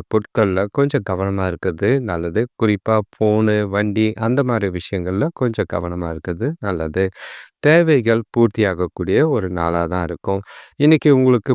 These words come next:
பொறுப்புகள் அதிகமா இருக்கறனால ரொம்பவும் அதிகமான சாதகமான பலன்களை எதிர்பார்க்க வேண்டாம்.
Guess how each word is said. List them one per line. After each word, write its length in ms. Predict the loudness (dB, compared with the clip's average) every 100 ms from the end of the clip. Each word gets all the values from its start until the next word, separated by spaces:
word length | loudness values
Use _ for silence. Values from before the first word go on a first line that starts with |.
| 2
பொறுப்புகள் 480 | 2 2 2 2
அதிகமா 420 | 4 2 0 0 0
இருக்கறனால 580 | -2 -4 -4 -2 -2 0
ரொம்பவும் 520 | 0 0 2 2 0
அதிகமான 600 | -2 -2 -2 -2 -4 -2 -4
சாதகமான 720 | -2 0 0 -2 -4 -4 -6 -4
பலன்களை 500 | -2 0 -2 -2 -2
எதிர்பார்க்க 500 | -2 -4 -4 -4 -2
வேண்டாம். 440 | -4 -6 -2 -2